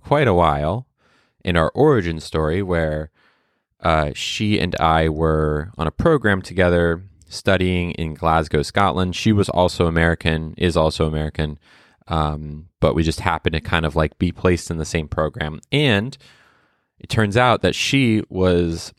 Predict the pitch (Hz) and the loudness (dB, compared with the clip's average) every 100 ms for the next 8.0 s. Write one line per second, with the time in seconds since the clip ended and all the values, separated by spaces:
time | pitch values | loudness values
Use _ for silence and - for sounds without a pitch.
0 | _ - 107 101 - - - - - 95 | _ -2 0 0 -2 -12 -16 -12 -2 -2
1 | 76 98 104 95 82 90 - - - - | 2 2 2 2 2 0 -4 -10 -12 -16
2 | - 92 101 92 - _ _ _ _ - | -8 0 0 0 -6 _ _ _ _ -2
3 | 87 - 110 123 101 87 - 87 80 78 | -2 2 4 4 4 2 2 0 2 0
4 | 76 80 73 80 82 123 _ _ _ _ | 2 0 2 0 0 -4 _ _ _ _
5 | - 92 90 - - 95 98 - 95 - | 0 0 0 -6 -4 0 0 2 -2 -2
6 | _ 85 82 - - 127 123 120 - 117 | _ -4 -4 -2 -2 0 0 -4 -4 -2
7 | 113 104 98 92 107 110 - 104 95 - | 0 2 2 2 2 0 2 2 2 -2